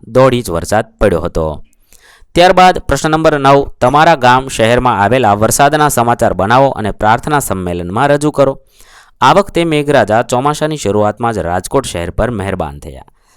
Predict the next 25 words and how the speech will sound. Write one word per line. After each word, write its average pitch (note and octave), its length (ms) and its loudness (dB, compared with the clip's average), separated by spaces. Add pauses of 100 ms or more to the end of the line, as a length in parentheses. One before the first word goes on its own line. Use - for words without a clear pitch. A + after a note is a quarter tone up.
(100)
સોમવારે C#3+ 440 2
નોંધપાત્ર C3+ 540 0
વરસાદ B2 460 0
પડ્યા A#2 200 0
બાદ B2 300 2
મંગળવારે C3+ 460 0
મોડી G2+ 260 -4
રાત G#2 220 0
સુધી A2+ 320 -6 (340)
ધુઆંધાર G2+ 500 0
બેટિંગે G2+ 420 -4
આખા G#2+ 320 -6
શહેરને G2+ 360 -6
પાણી A#2 320 -2
પાણી F2+ 260 -4
કરી A#2 240 -4
દીધું A2+ 260 -4
હતું. A2+ 220 -8 (300)
શહેરના E3+ 420 2
તમામ C#3 320 2
વિસ્તારો A#2+ 400 2
જળબંબાકાર G2 680 0
થઈ G2 220 -6
ગયા F2 220 -6
હતા. D2+ 240 -12